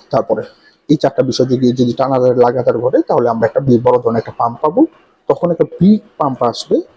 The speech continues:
কিন্তু সেটাকে বম-, কেউই দয়া করে, সবাই বলবে যে বুল রান শুরু, বুল রান শুরু, বুল রান শুরু, কিন্তু বুল রান হিসাবে নেবে না। আপনি যে, যে স্পটগুলোর মধ্যে ফাইসে আছেন, মোটামুটি প্রফিট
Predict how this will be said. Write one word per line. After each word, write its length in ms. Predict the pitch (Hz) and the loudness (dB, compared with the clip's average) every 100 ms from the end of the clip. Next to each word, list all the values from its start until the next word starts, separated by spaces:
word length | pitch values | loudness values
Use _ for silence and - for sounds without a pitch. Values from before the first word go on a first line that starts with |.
| _ _ _ | _ _ _
কিন্তু 240 | 190 190 | 0 0
সেটাকে 360 | - 151 143 139 | 0 0 0 0
বম-, 160 | 131 | -2
কেউই 380 | 131 - 170 160 | -2 4 4 4
দয়া 240 | 131 151 170 | 2 2 4
করে, 220 | 139 120 | 4 2
সবাই 300 | - 147 135 | 0 2 4
বলবে 260 | 131 127 123 | 4 2 2
যে 80 | 120 | 0
বুল 280 | 135 135 | 2 2
রান 180 | 123 120 | 2 -2
শুরু, 240 | 113 120 117 | 0 0 2
বুল 300 | 123 123 120 | 2 2 2
রান 120 | 117 | -2
শুরু, 240 | 117 117 | 0 0
বুল 240 | 120 123 120 | 2 2 2
রান 120 | 117 | 0
শুরু, 220 | - 156 - - | -2 -2 -2 -2
কিন্তু 180 | 131 123 | 0 2
বুল 220 | 143 151 | 2 4
রান 180 | 139 123 | 2 2
হিসাবে 260 | 110 117 120 | 0 2 2
নেবে 180 | 117 | 2
না। 100 | 131 | 2
আপনি 380 | 202 139 - 139 | 0 -2 0 0
যে, 140 | 123 120 123 | 0 0 -2
যে 140 | 123 131 | 2 0
স্পটগুলোর 440 | - 127 123 131 | 0 -4 2 2
মধ্যে 160 | 135 135 | 2 0
ফাইসে 260 | 139 - 123 | -2 0 -2
আছেন, 240 | 120 185 - - - _ - | 0 -2 -4 -14 -20 _ 0
মোটামুটি 400 | 147 151 151 151 | 2 4 2 -2
প্রফিট 440 | - 143 - 180 | 0 0 2 0